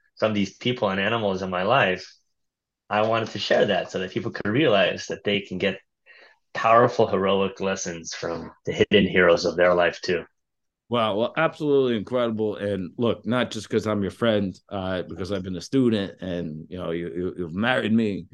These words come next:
Speaker 2: uh, you know, a few months ago, like, truly everyone should get involved, uh, get to know Levi, uh, in any way you could, you know, by reading the book or getting to meet him, going to Lincoln Park Jewish Center,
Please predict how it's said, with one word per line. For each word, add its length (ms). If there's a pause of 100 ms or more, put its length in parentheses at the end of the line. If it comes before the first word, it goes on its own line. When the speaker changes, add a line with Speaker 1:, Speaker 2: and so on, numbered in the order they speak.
(280)
Speaker 2:
uh, 440
you 80
know, 180
a 80
few 140
months 300
ago, 420
like, 200
truly 420
everyone 380
should 140
get 140
involved, 600 (400)
uh, 180
get 260
to 100
know 160
Levi, 560 (140)
uh, 220
in 100
any 180
way 160
you 120
could, 500 (140)
you 80
know, 80
by 120
reading 300
the 60
book 460
or 40
getting 280
to 100
meet 240
him, 220
going 160
to 40
Lincoln 300
Park 240
Jewish 320
Center, 560